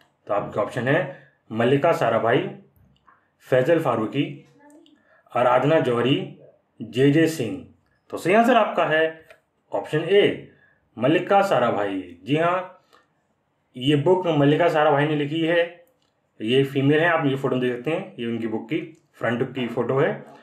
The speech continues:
इसमें इन्होंने अपने life के बारे में बताया है। और आपको बता दें, इस book के जो publisher है, उसका नाम है Speaking Tiger।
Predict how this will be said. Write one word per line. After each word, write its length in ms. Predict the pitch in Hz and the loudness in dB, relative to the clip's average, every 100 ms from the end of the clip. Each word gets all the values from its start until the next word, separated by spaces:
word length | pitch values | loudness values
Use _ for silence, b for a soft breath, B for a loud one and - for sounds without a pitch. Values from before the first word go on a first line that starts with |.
| B B 110 | B B -12
इसमें 280 | 113 156 | -4 2
इन्होंने 460 | 147 151 160 180 - b b b b _ | 4 4 2 0 -4 b b b b _
अपने 640 | 131 120 190 196 147 - - | -4 0 0 2 0 -4 -6
life 320 | 123 139 165 160 | 0 2 2 2
के 60 | |
बारे 200 | 160 139 | 2 2
में 80 | 131 | 0
बताया 320 | 110 107 110 | -2 0 0
है। 460 | 117 151 165 - _ _ _ _ _ - | 2 0 -2 -10 _ _ _ _ _ -4
और 140 | 113 | 0
आपको 200 | 120 120 | 0 0
बता 160 | 123 120 | 0 0
दें, 140 | 147 | 2
इस 140 | 160 147 | 0 0
book 200 | 131 - | -4 0
के 60 | |
जो 80 | 156 | -2
publisher 400 | 147 127 127 160 | 0 -2 2 2
है, 80 | 180 | 2
उसका 300 | 156 - 131 | 0 -2 -2
नाम 240 | 123 120 | 0 0
है 280 | 143 175 B B B | 0 -4 B B B
Speaking 520 | _ - 151 143 170 131 | _ -4 -2 0 0 0
Tiger। 300 | 98 92 | 0 -2